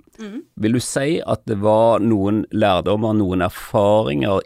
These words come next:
Speaker 2: i ditt arbeid med masteroppgaven i dette frafallsprosjektet som du kan ta inn direkte i ditt arbeid i dag?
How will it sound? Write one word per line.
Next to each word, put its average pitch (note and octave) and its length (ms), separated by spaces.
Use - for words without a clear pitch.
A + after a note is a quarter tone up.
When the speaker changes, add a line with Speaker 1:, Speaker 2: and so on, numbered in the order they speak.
Speaker 2:
i G2+ 240
ditt E2+ 320
arbeid F#2 560
med F#2+ 220
masteroppgaven G#2 640
i F#2 320
dette F#2 300
frafallsprosjektet F2+ 840
som G#2 160
du G2+ 80
kan F#2 240
ta F2+ 160
inn G#2+ 320
direkte F#2+ 560
i D2+ 160
ditt - 140
arbeid E2 420
i F2 60
dag? E3 320